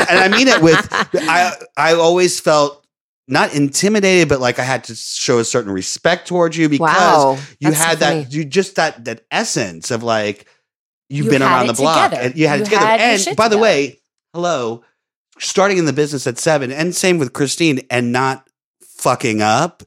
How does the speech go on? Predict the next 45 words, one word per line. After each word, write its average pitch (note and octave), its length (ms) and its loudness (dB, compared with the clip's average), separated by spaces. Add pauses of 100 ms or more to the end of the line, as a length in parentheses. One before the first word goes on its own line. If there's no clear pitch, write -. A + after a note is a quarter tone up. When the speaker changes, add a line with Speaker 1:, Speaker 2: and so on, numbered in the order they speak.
(120)
Speaker 2:
Right. D#3+ 340 2
Speaker 1:
in C3 140 4
your A#2+ 160 4
life G#2+ 540 -2
and, A2+ 120 -2
like, A2 160 -2
having A#2 300 -2
a A2 40 0
Speaker 2:
Right. G2+ 80 -4
Speaker 1:
clear B2 240 -2
path G#2 720 -6
and A2 440 -4
doing A#2 260 2
what A2 160 0
you've G2 220 -4
done G2+ 280 -2
so G#2 220 -4
far. G#2+ 380 -2 (400)
It's D#3 180 -2
a D3 100 -4
hard, B2 720 -4 (120)
especially A#2 380 -8
during A2 320 -2
that G#2 200 -6
time G2 680 -6
growing F2+ 340 -6
up. D3+ 200 -4
Speaker 2:
Oh, G3+ 80 4
teenage F3+ 400 2
years. C#3 440 0 (220)
Speaker 1:
Did C3 220 -10
you B3 80 -8
Speaker 2:
For D#3+ 80 -2
sure. C#3 400 -2
Speaker 1:
Were C3+ 80 -10
you, B3 360 -4 (540)
uh, F#2 120 -10 (680)
at A2 120 -8
that G3 160 -4
time, D#3+ 160 -6
were C#3+ 60 0
you C3+ 100 -4
dating A#2+ 240 -6
Scott A#2 280 -8
Wenger? B2+ 360 -10